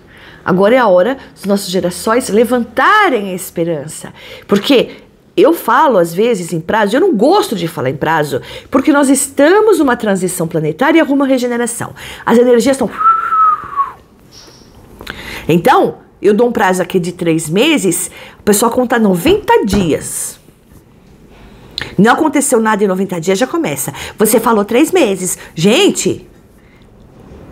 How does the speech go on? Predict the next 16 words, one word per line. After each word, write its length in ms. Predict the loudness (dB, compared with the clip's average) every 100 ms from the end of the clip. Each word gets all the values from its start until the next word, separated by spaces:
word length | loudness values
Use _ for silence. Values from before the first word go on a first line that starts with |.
| -20 -4
o 80 | -2
prazo 360 | 0 2 4 4
pode 220 | 2 0
se 100 | -4
estender 400 | -4 -4 -2 -4
pra 180 | -6 -12
mais, 640 | -10 -4 0 0 -2 -8 -12 -20 -20 -20
como 220 | -8 -4
pra 160 | -2 0
menos. 540 | 2 4 4 2 -2
Pode 200 | -2 -2
ser 240 | 0 -2 -2 -6 -20 -20 -20 -20 -20 -12
três 320 | 0 2 4 4
meses 320 | 2 2 0
e 60 |
meio. 600 | 2 2 4 2 0 -4